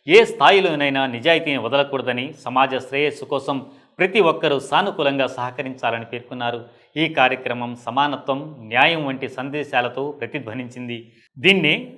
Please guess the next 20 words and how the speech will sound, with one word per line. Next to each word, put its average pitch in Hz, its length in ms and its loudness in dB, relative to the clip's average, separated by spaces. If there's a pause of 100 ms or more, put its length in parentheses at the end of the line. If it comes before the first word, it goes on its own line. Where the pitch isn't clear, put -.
(220)
కవితా 240 240 2
పంక్తుల్లో 156 440 -2
చెప్పాలంటే, 143 960 0 (300)
"ఏక్ 190 280 2
హీ 220 100 0
సఫ్ 170 260 -4
మే 151 140 0
ఖడే 151 320 0
హో 147 160 0
గయే 143 300 2
మహమూదో 139 560 -2
అయాజ్, 139 540 2 (300)
నా 131 280 0
కోయి 143 360 0
బందా 147 380 2
రహా, 135 360 4
నా 131 260 -2
కోయి 135 360 -4
బందా 127 340 -4
నవాజ్." 120 440 -2